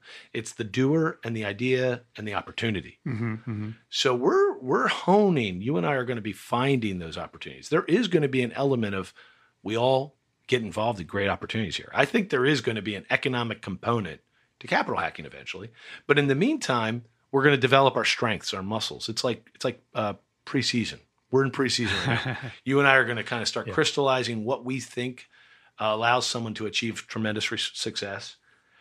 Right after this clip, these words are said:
Speaker 1: And then we're gonna go out and start working with good people that, that are part of this.
Speaker 2: Yeah, and I, I, I, I'm,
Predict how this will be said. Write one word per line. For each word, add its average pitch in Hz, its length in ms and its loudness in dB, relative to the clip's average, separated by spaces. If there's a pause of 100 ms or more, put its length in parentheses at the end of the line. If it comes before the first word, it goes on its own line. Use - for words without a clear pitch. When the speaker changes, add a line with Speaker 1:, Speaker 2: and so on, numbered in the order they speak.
(260)
Speaker 1:
And 123 120 -4
then 127 80 0
we're 143 80 4
gonna 160 140 4
go 151 160 2
out 151 100 0
and 123 80 -8
start 139 420 -2
working 127 380 -2
with 113 220 -8 (420)
good 143 180 2
people 139 460 0 (220)
that, - 260 -4
that 113 120 -6
are 117 80 -2
part 139 220 0
of 87 60 -6
this. - 160 -10
Speaker 2:
Yeah, 135 260 6
and 107 80 2
I, 139 60 6
I, 139 160 6
I, 139 380 2
I'm, 113 200 -2